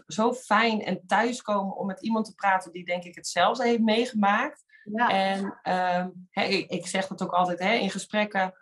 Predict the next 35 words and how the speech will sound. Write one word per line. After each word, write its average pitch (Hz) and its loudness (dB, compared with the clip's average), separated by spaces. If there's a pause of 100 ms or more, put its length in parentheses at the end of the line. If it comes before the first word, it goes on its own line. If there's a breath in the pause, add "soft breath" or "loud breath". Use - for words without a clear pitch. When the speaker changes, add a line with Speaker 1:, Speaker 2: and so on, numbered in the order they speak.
(320 soft breath)
Speaker 1:
Van, 180 0
ik - -6
laat 160 2
natuurlijk 175 -4
eerst, 202 0 (160)
ja, 170 0 (120)
ehm, - -4 (180)
mijn, 156 2
ehm, 156 -6 (200)
ja, 180 2
mijn 143 0
klanten 214 4
hun 220 2
verhaal 208 4
doen. 196 -6 (340 loud breath)
En 180 -2
dan 185 0
zeg 190 2
ik - -8
ook 208 2
altijd 202 2
van, 196 -6
"Nou, 175 2
dit 170 -2
en 185 -6
dit 208 -4
heb - -10
ik 226 -2
meegemaakt." 220 4
Of, - -10
"Hè, 196 -2
ik - 0
herken 220 0
dit." 226 0
Of, 170 -14